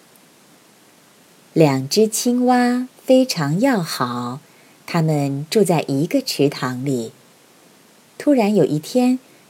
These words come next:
池塘干了，它们只好开始四处奔波，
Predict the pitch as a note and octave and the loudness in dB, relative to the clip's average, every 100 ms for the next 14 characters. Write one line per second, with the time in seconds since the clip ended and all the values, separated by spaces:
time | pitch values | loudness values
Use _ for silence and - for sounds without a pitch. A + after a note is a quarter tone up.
0 | - - F#3 A3+ - C#3+ D#3 G3+ C4 B3+ | -10 2 2 2 -2 -4 -4 -4 -2 0
1 | C4+ C#4 F#3+ C#3+ - _ _ _ _ _ | 2 0 0 -4 -12 _ _ _ _ _
2 | - D#3 D3 - D#3+ - C#3 - F#3+ F3+ | -4 -2 -2 -2 -2 -2 -6 -6 -4 -2
3 | F3 D#3 C#3+ C#3 - - - - D4 C4 | 0 0 0 -2 -14 -20 -12 -2 2 2
4 | G#3+ E3 C#3+ - G3 D3+ D3 F#3+ G3+ G#3 | 2 0 -4 0 2 2 2 2 4 0
5 | G#3+ G#3+ G#3 G#3+ | 0 0 0 -2